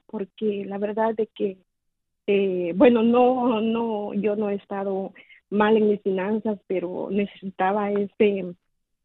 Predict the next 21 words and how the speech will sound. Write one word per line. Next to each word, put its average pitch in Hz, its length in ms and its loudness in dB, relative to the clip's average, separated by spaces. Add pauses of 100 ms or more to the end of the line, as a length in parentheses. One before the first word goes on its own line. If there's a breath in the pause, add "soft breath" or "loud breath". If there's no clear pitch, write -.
ese, 214 600 4
ese 214 240 0
empujón, 196 800 -2 (1120)
ese, 208 760 0
ese, 202 800 -2 (120)
esa 208 420 -2
información 202 1040 0
que 196 120 0
yo 190 140 -2
tanto 190 320 -8
había 190 260 -4
buscado 185 640 -8
para 175 320 -8
poder, 180 480 -8 (600)
eh, 175 540 0 (100)
invertir, 226 840 4 (140)
para 180 240 -8
poder, 180 420 -2 (120)
eh, 180 460 -4
eh, 170 720 -6 (520)
eh, 196 520 2